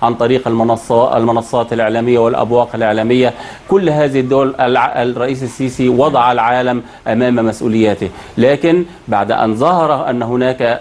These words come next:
تعاطف عالمي وموافقة على ما قاله الرئيس السيسي، آه، أص-، لد-، رأينا أن المصالح تتصالح، رأينا أن هناك هدوء وسكون من بعض الدول الع-، العظمى التي كانت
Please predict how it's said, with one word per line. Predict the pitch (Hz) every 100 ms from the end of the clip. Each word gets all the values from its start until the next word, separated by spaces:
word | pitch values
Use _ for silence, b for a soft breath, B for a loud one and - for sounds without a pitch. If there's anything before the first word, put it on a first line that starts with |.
| -
تعاطف | 98 107 170 180 147
عالمي | 123 123 123 123 123 117 B
وموافقة | 107 107 110 110 107 180 180 151
على | 131 127
ما | 120
قاله | 117 127 123 117
الرئيس | 120 117 113 120
السيسي، | 113 127 123 127 120 B B -
آه، | 123 - 131
أص-، | 127 135 131
لد-، | 127 120 120
رأينا | - 120 135 151 143 139 147 120
أن | 123
المصالح | 120 120 117 123 120 113
تتصالح، | 117 110 107 117 110 98 B B
رأينا | 120 131 147 143 147 -
أن | 127
هناك | 120 120 131 131 131 123 B B -
هدوء | 123 143 175 165 143 - B -
وسكون | 113 117 120 160 185 170 139
من | 117 117 117
بعض | 131 127
الدول | 117 123 120 117
الع-، | 135 147
العظمى | 110 120 156 139 123 -
التي | 113 117 135
كانت | 113 135 147 135